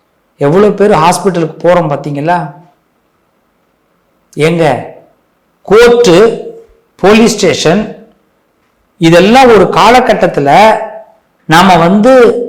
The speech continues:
அஹ், பஞ்சாயத்துன்னு ஒரு ஊர்லயே இருப்போம். ஆனா இன்னைக்கு எல்லா இடமும் பிஸியா இருக்குன்னா, பிரச்சனைகளும் அதிகமாகுது, வழக்குகளும் அதிகமாகுது,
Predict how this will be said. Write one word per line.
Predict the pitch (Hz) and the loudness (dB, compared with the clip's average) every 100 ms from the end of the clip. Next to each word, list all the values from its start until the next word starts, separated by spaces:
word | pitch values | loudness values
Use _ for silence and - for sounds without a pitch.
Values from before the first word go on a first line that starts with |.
| - - _ _ _ - | -12 -20 _ _ _ -12
அஹ், | 202 185 175 175 - - | -2 0 0 -2 -12 -4
பஞ்சாயத்துன்னு | 175 196 247 247 240 247 233 226 | -2 2 2 4 2 2 2 2
ஒரு | 190 190 | 2 2
ஊர்லயே | 220 214 220 185 | 2 4 4 2
இருப்போம். | 143 - - _ _ _ _ _ _ _ _ _ _ _ _ _ _ _ | -2 -8 -14 _ _ _ _ _ _ _ _ _ _ _ _ _ _ _
ஆனா | 147 175 208 | -2 0 0
இன்னைக்கு | 190 160 - 127 | 0 -2 -2 0
எல்லா | 160 214 220 175 | 0 2 2 2
இடமும் | 147 160 196 147 | 0 -2 -2 -2
பிஸியா | 143 202 208 185 | -4 -2 0 0
இருக்குன்னா, | 135 127 107 104 120 139 147 143 - _ _ _ | -2 -8 -12 -6 -2 -2 -2 -8 -20 _ _ _
பிரச்சனைகளும் | 113 117 - 170 175 175 170 185 226 185 | -8 -8 -8 -4 -2 0 0 2 2 0
அதிகமாகுது, | 165 156 165 143 120 113 113 117 147 190 196 - - _ 110 104 | 0 0 0 -2 -2 -6 -4 0 0 0 -4 -16 -20 _ -8 -2
வழக்குகளும் | 123 151 202 202 233 185 202 196 233 226 | 0 0 -2 0 0 2 2 2 2 2
அதிகமாகுது, | 170 175 180 156 135 127 123 | 0 -2 -2 -2 -2 -2 0